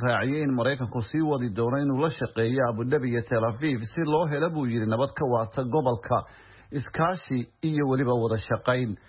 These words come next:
Laakiin waxaa jira dad badan oo aaminsan in isu soo dhowaanshaha waddamada Carabta qaarkood iyo Israa'iil uu dhabarjab weyn ku yahay qadiyadda Falastiin.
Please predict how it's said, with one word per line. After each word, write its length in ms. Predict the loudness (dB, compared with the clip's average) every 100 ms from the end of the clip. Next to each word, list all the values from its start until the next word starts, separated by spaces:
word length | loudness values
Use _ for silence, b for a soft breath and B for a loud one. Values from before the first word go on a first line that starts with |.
| B B -2
Laakiin 300 | 0 0 -2
waxaa 320 | 0 0 0
jira 200 | 0 0
dad 160 | 2 0 0
badan 280 | 0 2 0
oo 120 | 0 0
aaminsan 720 | 0 -2 -4 -2 0 0 -2 -2
in 180 | -2
isu 200 | -2 -4 -4
soo 140 | -2
dhowaanshaha 560 | 0 0 0 0 0 2 0
waddamada 400 | 0 0 2 2
Carabta 360 | 0 0 -4 -2
qaarkood 540 | 0 0 0 -2 0
iyo 160 | -2 -2
Israa'iil 520 | -2 -2 -2 0 -2
uu 80 | -2
dhabarjab 420 | 0 -2 -2 -4 -2
weyn 160 | -2 -2
ku 120 | -2
yahay 340 | 0 0 -2
qadiyadda 580 | 0 -2 2 0 2 0 -2 -4
Falastiin. 640 | 0 0 0 -2 -2 -2